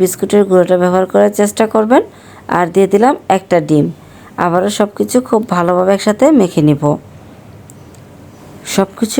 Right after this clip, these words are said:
ভালোভাবে মেখে নেওয়া হয়ে গেলে এবার মিশ্রণটা কেমন হবে সেটা একটু দেখিয়ে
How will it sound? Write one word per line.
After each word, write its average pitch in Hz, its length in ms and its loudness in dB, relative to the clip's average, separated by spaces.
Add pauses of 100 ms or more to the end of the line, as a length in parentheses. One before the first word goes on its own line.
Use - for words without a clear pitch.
(160)
ভালোভাবে 180 420 0 (120)
মেখে 190 300 2
নেওয়া 202 240 2
হয়ে 180 280 4
গেলে 175 220 2 (260)
এবার 175 180 2 (140)
মিশ্রণটা 185 520 2
কেমন 170 320 2
হবে 190 180 0
সেটা 160 280 0 (100)
একটু 190 140 -2 (120)
দেখিয়ে 185 300 2